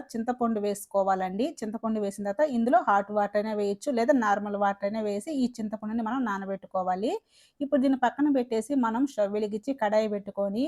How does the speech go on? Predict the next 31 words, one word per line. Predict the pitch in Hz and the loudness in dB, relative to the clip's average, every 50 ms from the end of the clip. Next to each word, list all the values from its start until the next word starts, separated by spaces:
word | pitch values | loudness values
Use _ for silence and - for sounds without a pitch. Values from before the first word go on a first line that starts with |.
| 349 - - | -4 -6 -6
ఇందులో | 247 233 220 226 226 233 240 254 | -4 -2 0 0 0 0 0 0
మనం | 240 220 208 214 254 294 - | -2 -2 -2 -4 -4 -4 -2
ఒక | 233 214 - 214 214 220 247 330 - - - - - - _ - 220 | -4 -2 0 2 2 2 2 0 -4 -12 -20 -20 -20 -20 _ -8 -2
నాలుగైదు | 233 240 240 240 233 233 226 233 233 | 2 4 4 4 4 4 2 2 2
టేబుల్ | 240 233 233 226 254 269 | 2 0 2 2 2 0
స్పూన్ల | 269 - - 254 240 233 240 226 220 | 0 -2 -2 0 2 2 2 2 2
దాకా | 214 214 208 - 311 339 339 339 | 2 2 0 0 0 0 0 2
ఆయిల్ | 226 208 208 208 208 214 214 | 2 4 4 4 2 4 4
యాడ్ | 202 202 196 202 | 4 4 2 -2
చేసుకోవాలి. | - 202 196 - - - - 208 208 196 196 196 214 269 370 453 - _ _ _ _ _ - | -6 -6 -6 -6 -4 0 2 2 4 4 2 2 2 0 0 -2 -6 _ _ _ _ _ -4
ఆయిల్ | - 226 226 226 226 233 | 2 4 4 4 4 2
హీట్ | 226 220 - | 0 -2 -2
ఎక్కిన | 226 - - 208 214 | -4 -4 -4 -4 -2
తర్వాత | - 202 202 202 - 370 403 | -2 0 0 0 0 0 0
మనం | 359 262 262 311 339 | 2 2 2 2 0
తరిగి | - 247 220 220 226 233 | 2 2 2 2 2 -2
పెట్టుకున్న | 240 - 220 208 - 220 - 214 208 226 220 - 220 | -2 -2 -4 -6 -6 -8 -8 -6 -6 -6 -6 -6 -6
ఈ | 208 208 208 | -4 -4 -4
గోంగూరను | 190 - 202 208 202 202 214 214 214 208 220 277 349 - | -4 -4 -4 -4 -4 -2 0 0 0 2 2 0 0 0
ఈ | 247 233 226 | 2 2 4
ఆయిల్లోకి | 220 208 208 202 208 208 202 208 - | 4 4 2 0 -2 -4 -4 -2 2
యాడ్ | 262 220 202 202 196 202 | 4 4 6 4 4 2
చేసేసుకోవాలండి. | - 202 196 208 202 - - - - 196 196 190 190 185 185 180 185 185 208 277 381 466 _ _ _ _ _ _ _ _ _ _ _ _ _ _ _ _ _ _ _ _ _ _ _ _ _ _ _ - | -2 -4 -2 -2 -4 -6 -6 -2 0 2 2 2 2 0 -2 -6 -4 -2 -2 -2 -2 -4 _ _ _ _ _ _ _ _ _ _ _ _ _ _ _ _ _ _ _ _ _ _ _ _ _ _ _ 2
మొత్తం | 240 254 254 254 - 254 247 240 | 2 2 2 2 2 2 2 2
గోంగూర | 220 220 214 214 220 214 202 208 202 | 4 4 4 2 2 2 0 2 2
కూడా | 190 214 269 302 | 2 4 2 2
ఇదే | 285 233 208 220 208 | 2 2 0 0 0
విధంగా | 202 208 196 208 214 233 311 311 | 0 0 0 0 0 0 2 4
ఆయిల్లోకి | 220 208 208 202 208 208 208 208 - | 4 4 2 2 0 -2 -2 0 2
యాడ్ | 226 208 196 190 - | 4 4 4 2 0
చేసుకోవాలి. | - 202 196 - - - - 196 190 185 185 190 202 247 | -4 -6 -6 -6 -4 0 2 2 4 4 2 2 2 0